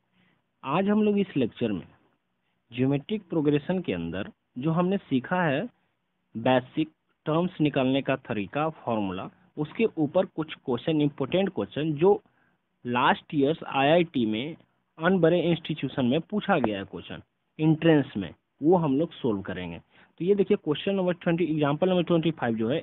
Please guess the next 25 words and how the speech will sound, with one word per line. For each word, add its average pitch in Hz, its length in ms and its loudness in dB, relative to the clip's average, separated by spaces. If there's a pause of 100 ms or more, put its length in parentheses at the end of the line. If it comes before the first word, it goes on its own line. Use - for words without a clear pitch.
(120)
एएमयू 165 500 6
नाइनटीन 147 360 2
एटी 127 160 0
थ्री 143 220 -2
में 151 100 2
पूछा 110 300 -6
गया 87 220 -10
था। 90 200 -20 (540)
उसी 156 240 0
तरीके 175 340 0
से - 140 -4
question - 840 -8
number 196 140 2
ट्वेंटी 175 360 0
सिक्स 208 300 -4
है 117 240 -2
जो 156 220 0
रुड़की 156 460 2
नाइनटी 156 340 0
फ़ाइव 156 280 0
फ़ाइव, 160 180 -4 (360)
सिक्सटी 156 280 0
थ्री, 180 240 0
सेवेंटी 143 440 2
थ्री, 180 240 -4